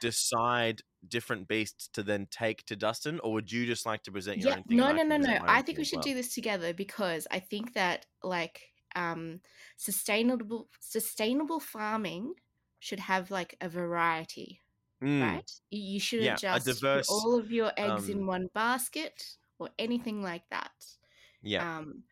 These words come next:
Speaker 2: so y-,
Speaker 1: A
Speaker 2: you,
Speaker 1: diverse
Speaker 2: you had a couple
Speaker 1: ecosystem of beasts.
Speaker 2: I, <laughs> yes, yes. Um,
Speaker 1: Mm.
Speaker 2: so you had a couple ideas. What are yours first?
Speaker 1: Okay, so here's what I would like to put forward to you,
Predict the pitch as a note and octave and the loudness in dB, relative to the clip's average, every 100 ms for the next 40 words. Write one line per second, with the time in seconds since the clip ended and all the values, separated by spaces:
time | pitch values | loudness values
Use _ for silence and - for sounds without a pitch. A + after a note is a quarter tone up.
0 | _ - A3+ G#3+ G#3 G#3+ A#3+ C#4+ A#3+ B3+ | _ -6 -4 -2 -2 2 4 6 4 2
1 | A3 C4 C4+ C4+ B3+ B3 B3 C4 B3+ - | 2 4 6 6 4 4 4 4 4 2
2 | - F3 - _ _ _ - F2+ D#2 E2 | 0 -6 -14 _ _ _ -8 -6 -2 -4
3 | - A3+ A3 G#3+ G#3+ G#3+ G#3+ G#3 - - | -2 0 2 0 -4 -4 -6 -10 -16 -20
4 | - B3+ B3+ C#4 C4 A#3+ - - - A#3+ | -8 2 4 6 2 0 -4 -4 -4 4
5 | C#4+ G3 - - - - - - - - | 6 6 2 -8 -8 -12 -18 -20 -20 -4
6 | G#3+ G3+ G3 D3+ - A#3 C4+ D4+ C#4+ C4 | 4 6 4 0 -2 -2 4 4 4 2
7 | B3 G#3 G3 D#3+ F#3 G#3 G3+ F3+ C#3 - | 0 0 -2 -4 -2 -2 0 -2 -2 -4
8 | - - - - - - - - _ _ | -8 -14 -10 -10 -10 -16 -20 -20 _ _
9 | _ _ _ G#2 G#2+ E2+ C#2+ - - G#2+ | _ _ _ -6 -2 -4 -4 -6 -2 0
10 | G2+ G2+ G2 G2+ G2 _ _ - C3 C3+ | 2 2 0 -2 -6 _ _ -6 -4 -2
11 | A#2+ G2+ F#2+ F#2 - - - F#2+ F#2 E2+ | 0 0 0 -4 -4 -10 -8 -4 -4 -4
12 | F2 E2+ F#2 F2+ | -10 -4 0 0